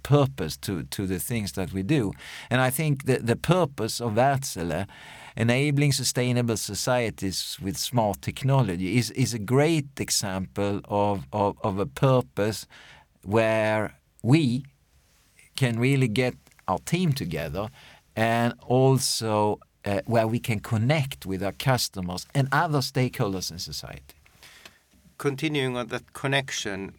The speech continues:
Speaker 2: and, you know, the action behind the purpose,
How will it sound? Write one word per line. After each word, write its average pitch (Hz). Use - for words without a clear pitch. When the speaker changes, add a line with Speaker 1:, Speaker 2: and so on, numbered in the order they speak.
Speaker 2:
and, 104
you 107
know, 110
the 101
action 104
behind 107
the 95
purpose, 95